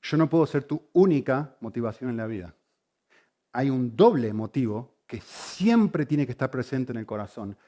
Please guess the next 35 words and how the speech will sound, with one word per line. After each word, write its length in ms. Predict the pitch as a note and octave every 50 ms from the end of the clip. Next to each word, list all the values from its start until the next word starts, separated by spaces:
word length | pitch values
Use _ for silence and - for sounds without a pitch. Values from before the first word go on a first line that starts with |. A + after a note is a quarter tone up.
| _ _ _ _
a 100 | - A2
la 100 | A2+ A#2+
hora 140 | B2+ C3+ B2+
de 100 | B2 A#2
negarte, 680 | A2+ G#2+ A#2+ D#3+ F#3 F#3+ - - G#3 A3 G#3+ - - _ _ _ _ _
tomar 280 | - D#3+ A#2+ C3+ C3+ C3+
tu 100 | C3+ A#2+
cruz 380 | - D3 E3 F#3 F3 - - _ _ _ _ _ _ _ _ _ _
y 100 | - -
seguirme. 520 | - A#2+ G#2 A2 A#2 G#2 F#2 F#2 E2+ E2 _ _ _ _ _ _ _ _ _ _ _ _ _ _ _ _ _ _ _ _ _ _ _ _ _ _ _ _ _ _
Claro 540 | - - C#3 D#3 F3+ G#3+ A#3+ C4+ C4+ C4 G#3+
que 80 | F#3+
yo 140 | F3+ F3+ E3+
tengo 180 | E3+ G3+ G3+ F#3
que 80 | E3+
ser 460 | - - G#3 A3 G#3 - - - _ _ -
lo 360 | D3 D3 E3+ F3+ F3+ F3 F3
primero, 600 | F#3 F3 F3 G3+ B3 B3 F3+ D3+ B2 G#2+ G#2 - -
es 120 | C3+ E3+
lo 100 | G#3+ G3+
que 60 | D3+ F3
dice 180 | G3 G#3 G3+
el 60 | G3
primer 220 | D#3+ F3 F#3 G3+ A3+
mandamiento, 640 | G#3+ F#3+ E3+ D#3+ G3 C#4 C#4 G3 C3+ C#3+ B2+ A#2 - - - _ _ _ _ _ _ _
pero 160 | - D3 D3
automáticamente 680 | D3+ D3 E3+ F#3+ A#3 A3+ C4 A3 A3 A3 B3 A3+ A3
después 160 | F#3+ G3 A3+
del 40 | G#3
primer 160 | E3+ G3+ G3+
mandamiento 380 | G#3+ G#3 G3 F#3+ F#3+ B3+ B3 C#4
hay 60 | B3
un 80 | A3 F#3+
segundo, 360 | - G3 C4 D4 A#3+ F#3 D#3
¿no? 380 | E3 A#3+ C#4+ C4+ - - _